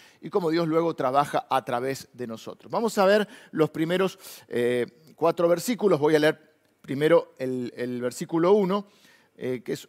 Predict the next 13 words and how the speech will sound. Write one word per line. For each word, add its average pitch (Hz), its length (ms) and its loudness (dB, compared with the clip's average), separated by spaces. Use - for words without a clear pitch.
un, 131 600 -12
un 151 120 -16
saludo 175 420 4
introductorio, 147 840 2
pero 151 160 -10
es 160 60 -6
mucho 170 200 -2
más 143 160 0
que 127 180 -4
eso. - 260 -16
Dice, 180 300 2
"Simón 233 500 4
Pedro, 127 540 2